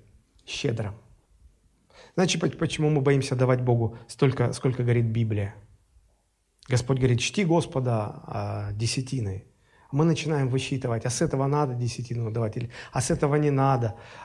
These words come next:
А может, десятина – это не десять процентов, а, ну, условно говоря, меньше. А это до выплаты налогов или после выплаты налогов?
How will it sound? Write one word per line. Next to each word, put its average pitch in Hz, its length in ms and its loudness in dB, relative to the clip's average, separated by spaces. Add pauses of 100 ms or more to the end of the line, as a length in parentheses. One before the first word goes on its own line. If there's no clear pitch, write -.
А 131 80 2
может, 143 320 2
десятина – 143 520 2
это 135 340 2 (320)
не 127 140 -2
десять 190 280 -2
процентов, 120 600 -4
а, 107 220 -4 (1900)
ну, 269 280 4
условно 170 520 4
говоря, 139 300 4
меньше. 117 760 0 (1300)
А 160 160 8
это 165 180 4
до 240 260 6
выплаты 156 400 4
налогов 135 460 4
или 127 80 0
после 147 400 2
выплаты 123 360 2
налогов? 110 480 -2